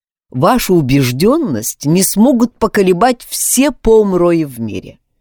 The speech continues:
"А ещё я разыщу мистера Монка и вновь попробую обсудить с ним это дело", добавила Эстер. "Я должна убедиться, что мы предприняли всё возможное".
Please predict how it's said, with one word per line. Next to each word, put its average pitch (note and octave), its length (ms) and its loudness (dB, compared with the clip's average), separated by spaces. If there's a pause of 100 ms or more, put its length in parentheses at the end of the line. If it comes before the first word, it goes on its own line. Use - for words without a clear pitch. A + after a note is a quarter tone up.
(960)
"А G3+ 220 2
ещё B3+ 540 2
я C#4 240 2
разыщу B3+ 480 0
мистера G3 500 0
Монка E4 520 -2
и C#4 220 0
вновь D#4+ 360 0
попробую C4+ 760 0
обсудить G3+ 480 -4
с - 80 -12
ним F3+ 160 -4
это G3+ 220 -6
дело", A#2 460 -6 (200)
добавила A2 600 -6
Эстер. - 460 -12 (720)
"Я A#3+ 120 0
должна C#4 380 2
убедиться, B3 720 0
что - 260 -2
мы C#4 200 2
предприняли B3+ 680 -2
всё A3+ 240 -4
возможное". D#3+ 800 -8